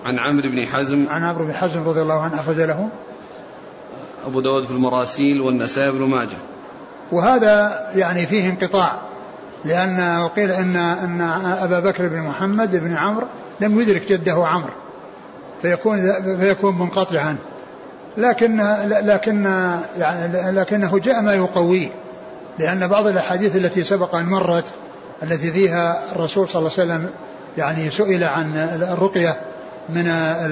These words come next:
Speaker 2: الحمى فر-، ف-، ف-، فأذن بذلك. يعني مر حديثان، حديث امرأة قالها خالدة وهي من، آه، تلك، من قبيلة أو من بيت،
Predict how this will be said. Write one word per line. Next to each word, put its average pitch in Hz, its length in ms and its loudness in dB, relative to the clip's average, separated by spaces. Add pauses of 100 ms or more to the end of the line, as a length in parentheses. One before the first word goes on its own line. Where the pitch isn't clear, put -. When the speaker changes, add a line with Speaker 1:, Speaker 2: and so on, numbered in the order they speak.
Speaker 2:
الحمى 170 520 2 (640)
فر-، 180 180 2
ف-، 175 160 0
ف-، 170 580 0
فأذن 180 420 2
بذلك. 165 460 2
يعني 180 200 0
مر 202 280 2
حديثان، 180 560 2 (560)
حديث 165 600 0
امرأة 165 360 -2 (120)
قالها 156 200 -2
خالدة 175 480 2 (540)
وهي 165 280 0
من، 165 260 0
آه، 151 480 0 (100)
تلك، 165 520 0 (520)
من 165 220 -4
قبيلة 175 680 2 (120)
أو 165 100 0
من 160 380 -2
بيت، 180 500 2